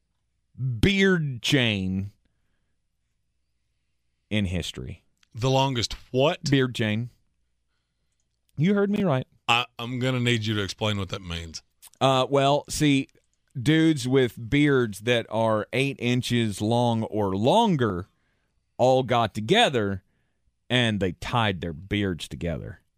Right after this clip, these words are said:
Speaker 2: Oh, no. Uh,
Speaker 1: <laughs>
Speaker 2: oh, no. No, no. That's not at all what I th-,
Speaker 1: Yep. Yep. Creating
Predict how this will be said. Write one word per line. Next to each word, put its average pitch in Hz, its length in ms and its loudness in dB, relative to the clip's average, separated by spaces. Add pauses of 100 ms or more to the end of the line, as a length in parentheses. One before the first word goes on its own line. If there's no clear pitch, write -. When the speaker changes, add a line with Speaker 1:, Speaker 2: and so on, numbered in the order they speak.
Speaker 2:
Oh, 110 340 0
no. 85 180 -14 (720)
Uh, 175 400 6 (300)
Speaker 1:
<laughs> 139 300 -2
Speaker 2:
oh, 185 320 4
no. 127 600 0
No, 196 320 2
no. 160 480 0 (100)
That's 180 320 0
not 143 260 2
at 107 100 -6 (120)
all 190 300 2
what 127 160 4
I 113 80 2
th-, 240 1040 0
Speaker 1:
Yep. - 220 2 (460)
Yep. 156 220 -2 (520)
Creating 226 840 2